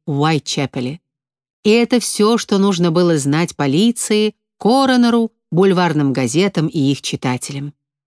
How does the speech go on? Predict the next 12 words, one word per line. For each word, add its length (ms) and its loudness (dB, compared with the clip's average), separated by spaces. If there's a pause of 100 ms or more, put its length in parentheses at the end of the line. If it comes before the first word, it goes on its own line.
(840)
Эллен 340 2
Холланд 480 2
вспомнила, 720 0 (420)
что 260 -2
когда 400 0
они 200 2
с 80 -4
подругой 560 0
разошлись 680 0
в 60 -6
ночь 260 0
убийства, 580 0